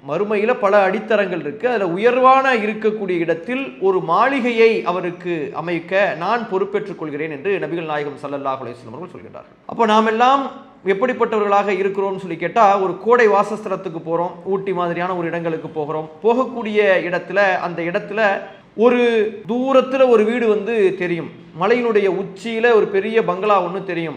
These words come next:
அந்த பங்களாவை ஒட்டி அந்த வீடு இருக்கக்கூடிய நேரத்துல அதை ஒட்டி நிறைய மேகங்கள் வந்து அப்படியே நகர்ந்து போகும். மேகங்கள் நகர்ந்து போய்கிட்டு இருக்கும், ஒரு பெரிய பால்கனி இருக்கும், லைட் எரிஞ்சுக்கிட்டு இருக்கும். அப்போ நம்மளுடைய மனசுல என்ன தோணும்னு சொன்னா, எவ்வளவு அழகான ஒரு வீடு,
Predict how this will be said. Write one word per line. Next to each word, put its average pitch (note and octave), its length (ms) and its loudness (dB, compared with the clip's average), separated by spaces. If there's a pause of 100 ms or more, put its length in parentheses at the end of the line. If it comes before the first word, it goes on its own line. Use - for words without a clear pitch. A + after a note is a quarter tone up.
அந்த F3 240 -6
பங்களாவை G#3+ 580 2
ஒட்டி G3 720 -4
அந்த F3 360 -2
வீடு G3+ 260 -4
இருக்கக்கூடிய G3 560 -4
நேரத்துல E3+ 360 -4
அதை F3+ 340 0
ஒட்டி F3+ 360 -6
நிறைய F#3 600 0 (460)
மேகங்கள் G3+ 560 6
வந்து F3+ 160 0
அப்படியே F3+ 260 2
நகர்ந்து F3 320 -4
போகும். C#3+ 320 -8 (760)
மேகங்கள் B3+ 380 4
நகர்ந்து A#3 280 4
போய்கிட்டு G#3 340 2
இருக்கும், G3+ 260 -2
ஒரு G3+ 140 0
பெரிய G#3 280 2
பால்கனி F#3+ 380 2
இருக்கும், F#3 320 -4
லைட் F#3+ 240 0
எரிஞ்சுக்கிட்டு F3 320 -2
இருக்கும். E3+ 300 -6
அப்போ G3 180 -4
நம்மளுடைய G#3 340 0
மனசுல A3+ 180 -4
என்ன G#3+ 200 0
தோணும்னு F#3+ 340 -4
சொன்னா, F#3+ 200 -6
எவ்வளவு G#3+ 220 0
அழகான G#3 400 2
ஒரு E3+ 140 -2
வீடு, F3 500 -4